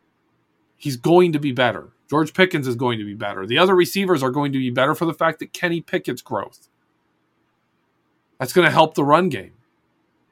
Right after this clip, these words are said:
And if the run game can be what it was this year in the second half,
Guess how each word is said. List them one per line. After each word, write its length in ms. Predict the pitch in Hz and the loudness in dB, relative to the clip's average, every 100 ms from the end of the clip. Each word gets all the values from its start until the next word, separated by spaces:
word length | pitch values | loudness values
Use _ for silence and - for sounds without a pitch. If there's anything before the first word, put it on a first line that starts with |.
| _ | _
And 100 | 127 | -8
if 80 | 123 | -6
the 80 | 123 | 0
run 280 | 123 170 | 4 4
game 280 | 190 202 208 | 2 0 0
can 160 | 190 170 | -2 -2
be 160 | 175 | 0
what 180 | 190 180 | 4 4
it 100 | 175 | 4
was 280 | 151 175 156 | 4 4 4
this 300 | 143 185 - | 4 4 2
year 200 | 214 220 | 0 2
in 100 | 165 | 2
the 60 | 123 | -2
second 340 | 185 180 151 | 0 0 0
half, 460 | 143 190 262 - | 2 4 2 0